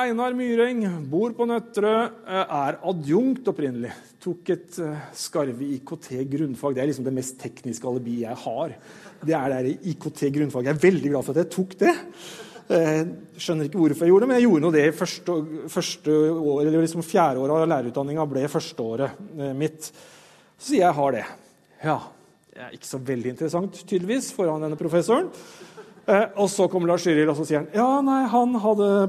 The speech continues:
bakgrunn innenfor forskning, da hadde en doktorgrad innenfor nanomikroteknologi.»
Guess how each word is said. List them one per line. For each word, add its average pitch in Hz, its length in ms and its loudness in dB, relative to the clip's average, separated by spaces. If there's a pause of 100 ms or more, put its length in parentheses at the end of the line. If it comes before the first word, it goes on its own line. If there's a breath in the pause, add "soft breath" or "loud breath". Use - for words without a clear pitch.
bakgrunn 170 480 0
innenfor 160 440 -2
forskning, 156 500 -2
da 151 100 0
hadde 147 240 -2
en 147 80 2
doktorgrad 147 460 0
innenfor 143 180 -4
nanomikroteknologi.» 156 1200 0